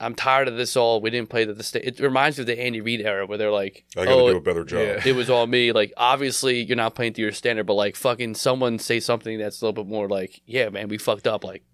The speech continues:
Speaker 1: we gotta change something up here."
Speaker 2: Yeah, yeah. I mean, I think that's kind of the Jalen Hurts mantra is he never,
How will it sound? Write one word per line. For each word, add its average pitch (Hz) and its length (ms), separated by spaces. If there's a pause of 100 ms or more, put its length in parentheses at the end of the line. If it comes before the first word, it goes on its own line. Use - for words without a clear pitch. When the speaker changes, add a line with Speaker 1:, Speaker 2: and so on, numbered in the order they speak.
(160)
Speaker 1:
we 123 100
gotta 107 280 (440)
change 127 280
something 123 340
up 101 160
here." 104 300 (720)
Speaker 2:
Yeah, 87 340
yeah. 98 160
I - 20
mean, 107 200
I 104 80
think 127 200
that's 110 220
kind 101 160
of 92 60
the 85 60
Jalen 87 320
Hurts 85 220
mantra 82 360
is 76 120
he 90 80
never, 85 460